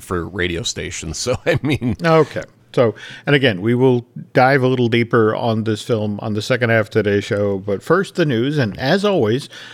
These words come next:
Speaker 2: news portion of Marvelous Disney is brought to you by Storybook Destination, trusted travel partner of the Jim Hill Media Podcast Network. For a worry-free travel experience every time, please book online at storybook destinations dot com.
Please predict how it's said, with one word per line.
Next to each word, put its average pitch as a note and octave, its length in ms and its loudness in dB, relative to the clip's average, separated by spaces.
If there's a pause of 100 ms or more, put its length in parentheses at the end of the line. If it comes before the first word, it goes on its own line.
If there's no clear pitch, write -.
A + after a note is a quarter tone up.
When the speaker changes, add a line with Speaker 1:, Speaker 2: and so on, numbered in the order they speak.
(220)
Speaker 2:
news D#3+ 240 4
portion E3 400 2
of B2+ 60 0
Marvelous A#2 460 2
Disney A#2+ 320 2
is D#3+ 120 0
brought A2 300 2
to A#2+ 100 0
you A2+ 60 2
by G#2 180 2
Storybook A2 560 -2
Destination, A#2+ 840 -2
trusted A2 540 -2
travel A2+ 380 2
partner F3 420 0
of F3 80 -4
the B2 100 2
Jim A2 240 2
Hill G#2+ 120 0
Media G2+ 300 2
Podcast F#3+ 540 -2
Network. F#3 420 -2 (320)
For C#3 280 6
a C3+ 100 6
worry-free E3 760 2
travel C3 380 -2
experience A2+ 480 -2 (220)
every E3+ 480 2
time, D#3+ 600 -4 (380)
please D3 260 4
book B2+ 180 0
online A2+ 480 -2
at A#2+ 80 -4
storybook G#2 500 -2
destinations A2 840 -4
dot F#2 340 -10
com. F3+ 480 -2